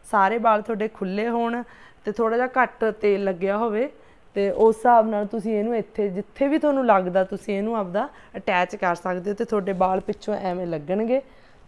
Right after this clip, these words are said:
ਤੇ ਤੁਸੀਂ ਕਿਤੇ, ਤੁਹਾਨੂੰ ਕਿੰਨਾ ਜ਼ਿਆਦਾ ਟਾਈਮ ਲੱਗਦਾ ਇਹ ਜੇ ਆਪਦਾ ਪਹਿਲਾਂ ਕਰਲਰ ਲੈਂਦੇ ਹੋ, ਇੰਨੇ ਨੈਚੁਰਲ ਵਾਲ ਲੱਗ ਰਹੇ ਨੇ। ਜੇ ਤੁਸੀਂ ਰੀਅਲ ਦੇ ਵਿੱਚ ਦੇਖੋਗੇ, ਤੁਸੀਂ ਸੱਚੀਓ ਕਹੋਗੇ ਵੀ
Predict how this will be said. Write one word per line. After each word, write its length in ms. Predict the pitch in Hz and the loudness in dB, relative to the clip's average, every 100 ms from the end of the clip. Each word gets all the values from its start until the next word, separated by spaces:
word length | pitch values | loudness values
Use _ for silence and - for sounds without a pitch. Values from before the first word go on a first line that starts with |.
| - | -8
ਤੇ 80 | 220 | -6
ਤੁਸੀਂ 360 | 247 233 285 277 - - - - - - - - - - - - - | -4 -4 -6 -8 -20 -20 -20 -20 -20 -20 -20 -20 -20 -20 -20 -10 -4
ਕਿਤੇ, 260 | 285 302 | 0 0
ਤੁਹਾਨੂੰ 280 | 311 311 311 | 0 0 -2
ਕਿੰਨਾ 380 | 311 262 240 262 | -2 -2 2 2
ਜ਼ਿਆਦਾ 280 | 247 226 233 | 4 4 2
ਟਾਈਮ 360 | 226 202 202 | 2 0 0
ਲੱਗਦਾ 420 | 208 196 190 202 | 0 0 2 2
ਇਹ 160 | 196 196 | 2 0
ਜੇ 120 | 202 | 0
ਆਪਦਾ 200 | 196 190 | 0 0
ਪਹਿਲਾਂ 260 | 202 208 220 | -2 -2 -2
ਕਰਲਰ 420 | 220 190 208 233 | -2 -2 0 -2
ਲੈਂਦੇ 420 | 226 196 190 196 | -2 -4 -4 -4
ਹੋ, 140 | 196 196 - - - | -4 -6 -14 -16 -2
ਇੰਨੇ 280 | 277 285 349 | -2 0 0
ਨੈਚੁਰਲ 680 | 320 247 208 202 262 277 285 | 0 0 -2 -2 2 2 4
ਵਾਲ 340 | 233 226 214 | 4 2 2
ਲੱਗ 240 | 208 190 | 0 -2
ਰਹੇ 140 | 196 226 | -2 -4
ਨੇ। 200 | 240 240 - - | -4 -8 -14 -10
ਜੇ 100 | 202 | -6
ਤੁਸੀਂ 440 | 226 254 240 269 254 | -4 -6 -6 -4 -4
ਰੀਅਲ 260 | 233 247 | -2 -2
ਦੇ 120 | 262 269 | -2 -4
ਵਿੱਚ 180 | 254 | -4
ਦੇਖੋਗੇ, 540 | 240 190 196 - 254 262 | -4 -4 -4 -6 -4 -4
ਤੁਸੀਂ 200 | 262 254 | -4 -6
ਸੱਚੀਓ 420 | 220 208 254 269 | -8 -8 -4 -4
ਕਹੋਗੇ 360 | 226 202 220 247 | -2 -2 -2 -2
ਵੀ 180 | 269 | -2